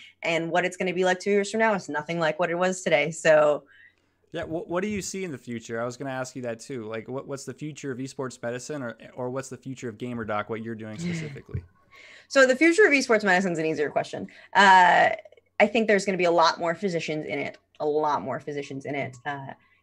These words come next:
Speaker 1: more and more large healthcare conglomerates are partnering with esports organizations. Um, Orlando Health and Magic Gaming, MedStar, and N B A two K, the Wiz-, Wizards District Gaming, Monumental Esports. Um,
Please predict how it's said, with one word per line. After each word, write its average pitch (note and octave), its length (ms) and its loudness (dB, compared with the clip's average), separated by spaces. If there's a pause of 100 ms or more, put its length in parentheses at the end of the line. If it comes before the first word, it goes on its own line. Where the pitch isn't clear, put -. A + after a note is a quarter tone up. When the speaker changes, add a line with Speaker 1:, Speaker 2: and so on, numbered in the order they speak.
(360)
Speaker 1:
more F#3 320 2
and F#3+ 140 4
more E3+ 480 4
large D#3+ 500 2
healthcare D3+ 760 -2 (380)
conglomerates E3 580 -2
are - 240 -4
partnering D3 480 -6
with D3 340 -4
esports E3+ 360 -8
organizations. F3 880 -6
Um, C#3 500 -4 (580)
Orlando D#3+ 420 0
Health D#3 340 0
and D#3+ 100 -8
Magic D3 400 -2
Gaming, C#3+ 640 -8 (120)
MedStar, C#3+ 880 -4
and C#3 500 -6
N C#3+ 140 -8
B D3 120 -6
A C#3 80 -4
two - 160 -20
K, C#3 140 -4
the C#3+ 80 -4
Wiz-, C3+ 220 -10 (120)
Wizards D3+ 360 -2
District - 260 -18
Gaming, C#3+ 320 -6
Monumental C#3+ 460 -8
Esports. - 500 -12 (400)
Um, C#3+ 320 -2